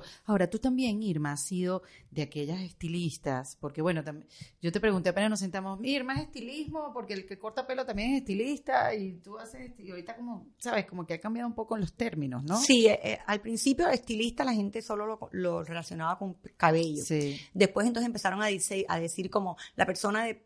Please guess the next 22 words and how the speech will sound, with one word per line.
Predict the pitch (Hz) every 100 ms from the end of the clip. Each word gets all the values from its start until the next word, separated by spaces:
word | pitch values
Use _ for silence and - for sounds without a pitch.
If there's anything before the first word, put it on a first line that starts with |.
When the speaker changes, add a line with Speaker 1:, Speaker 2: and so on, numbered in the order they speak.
| _
Speaker 2:
de | 170 190 185
cabello | 175 190 202 214
y | 208
maquillaje | 190 170 185 233 277 285 277
y |
la | 185
estilista. | 160 - 151 147 - 160
Entonces | 156 196 -
mucha | 202 208 247
Speaker 1:
Sí. |
Speaker 2:
gente | 247 254
todavía | 226 185
se | 185 226
confunde, | 208 202 208 202
entonces | 190 180
a |
veces | 180 175 208
nos | 190
dicen | 170 190 202
estilista | 196 175 151 -
de | 151
vestuario | 165 - 320 294 277 262